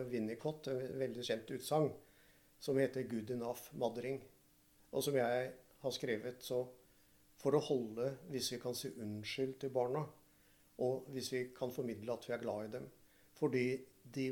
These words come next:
må jo tåle at foreldrene også gjør feil. Ellers så får de jo ikke noe mentale muskler. Det, det går jo ikke. De må jo bryne seg litt også, men da må vi være i dialog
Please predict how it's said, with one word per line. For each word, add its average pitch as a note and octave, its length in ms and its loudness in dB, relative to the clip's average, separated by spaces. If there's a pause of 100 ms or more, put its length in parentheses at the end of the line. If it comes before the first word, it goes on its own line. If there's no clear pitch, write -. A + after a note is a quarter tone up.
må A#2 280 -2
jo C3+ 120 4 (380)
tåle A#2+ 520 2
at A#2+ 100 -4
foreldrene A#2 720 -4 (420)
også - 260 -2
gjør C3 160 2
feil. D3+ 320 0 (400)
Ellers C3 220 2
så D#3+ 100 2
får A#2 180 -2
de A2+ 80 -2
jo B2 140 0
ikke - 100 -12
noe C3+ 260 -2
mentale B2+ 440 0
muskler. C3+ 500 2 (760)
Det, D#3 280 8
det F3+ 120 6
går A2+ 200 6
jo A#2 80 -2
ikke. B2+ 240 -8 (640)
De D#3+ 120 8 (140)
må C3+ 160 6
jo E3+ 80 8
bryne B2 420 4
seg B2+ 200 2
litt A#2+ 200 -2
også, G#3 280 0
men D#3+ 180 6
da C3+ 140 6
må C#3 180 4
vi D#3 180 2
være C3+ 260 4
i B2+ 80 0
dialog C#3+ 520 2